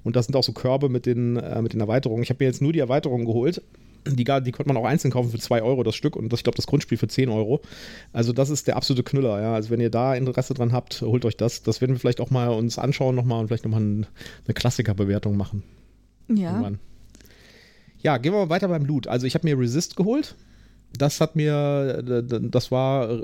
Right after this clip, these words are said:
Speaker 1: einfach zu bekommen. Also da musste man nicht irgendwie den Aufwand machen oder sowas. Das war wirklich problemlos. Äh, sieht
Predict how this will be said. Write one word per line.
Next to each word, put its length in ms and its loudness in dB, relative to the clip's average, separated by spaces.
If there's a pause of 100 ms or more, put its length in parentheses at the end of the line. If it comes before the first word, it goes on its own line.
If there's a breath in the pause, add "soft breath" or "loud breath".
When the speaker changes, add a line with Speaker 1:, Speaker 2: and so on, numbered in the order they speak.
(140)
Speaker 1:
einfach 260 2
zu 80 -6
bekommen. 280 2
Also 120 0
da 40 0
musste 220 -2
man 120 2
nicht 140 0
irgendwie 400 0
den 160 -4
Aufwand 300 0
machen 160 0
oder 160 0
sowas. 220 0
Das 60 -10
war 80 2
wirklich 220 -2
problemlos. 420 0 (520 loud breath)
Äh, 160 2
sieht 400 -2